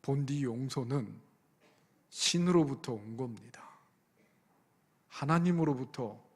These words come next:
온 겁니다. 그러기에 용서에는 신의 힘이 있고 하나님의 힘이 서려 있는 겁니다.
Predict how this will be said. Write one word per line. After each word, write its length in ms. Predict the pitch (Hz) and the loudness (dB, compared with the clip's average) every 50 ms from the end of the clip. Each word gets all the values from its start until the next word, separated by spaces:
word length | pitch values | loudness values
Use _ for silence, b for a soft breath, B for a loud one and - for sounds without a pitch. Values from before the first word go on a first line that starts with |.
| _ _ - | _ _ -16
온 260 | 196 131 120 127 127 | -12 -10 -8 -6 -2
겁니다. 500 | 143 151 139 113 104 101 104 - - - - _ _ _ _ _ _ _ b b b b b b b b b b _ _ _ _ _ | -2 -2 -4 -4 -12 -18 -20 -20 -20 -20 -20 _ _ _ _ _ _ _ b b b b b b b b b b _ _ _ _ _
그러기에 540 | - - 160 160 160 147 156 165 160 147 127 | 0 4 6 6 6 6 8 6 6 6 4
용서에는 800 | 127 139 156 165 165 156 185 185 170 147 123 131 135 117 98 101 - - _ _ _ _ _ _ _ _ _ _ _ _ | 2 2 2 2 2 4 4 4 4 4 2 0 -2 -4 -4 -10 -18 -20 _ _ _ _ _ _ _ _ _ _ _ _
신의 560 | - - - - - - 185 185 185 180 135 | -12 -6 -4 -2 0 2 4 6 6 6 4
힘이 360 | 117 - - 196 196 202 180 135 | 2 -2 0 0 2 2 2 0
있고 360 | 107 - - - 110 92 - _ _ _ _ _ _ _ _ _ _ _ _ _ _ | -2 -6 -10 -10 -10 -12 -12 _ _ _ _ _ _ _ _ _ _ _ _ _ _
하나님의 680 | - - 147 139 143 139 135 135 123 127 127 113 92 - _ _ _ _ _ _ | -6 -2 0 2 2 0 0 -2 -4 -4 -4 -6 -8 -12 _ _ _ _ _ _
힘이 540 | _ - - - - - - 208 208 170 120 | _ -14 -10 -6 -4 -2 0 2 2 0 0
서려 280 | - - 127 117 113 104 | -2 -6 -6 -6 -6 -8
있는 300 | 101 101 98 98 98 104 | -10 -16 -18 -20 -20 -18
겁니다. 460 | - - 117 117 120 - - - | -18 -18 -18 -18 -20 -20 -20 -20